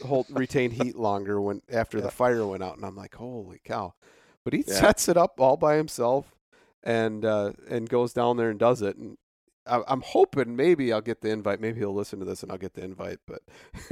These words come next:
Speaker 1: <laughs>
Speaker 2: There you go. Well, the other guy that asked, just, mine's a Kodiak canvas, and I highly recommend it. I, I slept in, uh, my, my buddy Dan has one, and last year when we were elk hunting,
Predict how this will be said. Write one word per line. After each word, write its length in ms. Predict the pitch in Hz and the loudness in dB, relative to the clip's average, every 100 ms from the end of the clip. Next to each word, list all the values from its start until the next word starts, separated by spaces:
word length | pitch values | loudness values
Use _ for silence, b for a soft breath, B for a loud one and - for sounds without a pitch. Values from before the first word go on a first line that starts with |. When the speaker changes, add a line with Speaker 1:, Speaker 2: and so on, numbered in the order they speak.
| 170 - | 0 0
Speaker 1:
<laughs> 80 | - | 0
Speaker 2:
There 200 | 113 104 | 0 0
you 80 | |
go. 200 | 95 90 - - - 151 B B B | -2 -6 -10 -18 -12 -12 B B B
Well, 140 | 143 143 | 4 8
the 140 | 135 | 8
other 180 | 143 170 | 8 6
guy 200 | 165 143 | 6 6
that 120 | 120 | 4
asked, 280 | 113 117 - | 2 0 -2
just, 280 | 120 - - | -6 -6 -2
mine's 300 | 123 135 127 | 2 2 -2
a 60 | |
Kodiak 460 | 123 131 113 101 98 | 0 2 2 0 -4
canvas, 480 | - 95 98 92 - | -8 -6 -4 -6 -2
and 80 | 101 | -2
I 160 | 95 90 95 | -2 -6 -10
highly 360 | 85 90 92 | -12 -10 -8
recommend 520 | 87 87 - 85 85 | -10 -10 -12 -14 -10
it. 160 | 87 85 | -8 -6
I, 200 | 98 107 - - | -2 -2 -2 -2
I 260 | 110 113 113 | 2 4 2
slept 520 | - - 110 104 - | -2 -2 0 0 -2
in, 380 | 101 98 95 90 b b b b b | -4 -2 -6 -8 b b b b b
uh, 240 | 113 107 104 | 2 2 4
my, 220 | 104 101 | 2 0
my 260 | 101 120 104 | 0 -4 -2
buddy 280 | 113 120 107 | 2 2 0
Dan 420 | 95 104 110 110 | -2 -2 -2 -2
has 320 | 101 92 90 | -6 -8 -10
one, 480 | 101 92 92 92 92 - | -6 -4 -4 -4 -6 -8
and 220 | 104 98 92 | -8 -8 -10
last 400 | 104 101 104 - | -8 -6 -8 -6
year 200 | 104 92 | -6 -4
when 160 | 90 90 | -4 -4
we 120 | 92 | -4
were 180 | 92 92 | -4 -6
elk 280 | 92 92 - | -8 -10 -6
hunting, 380 | 107 92 87 | -6 -4 -8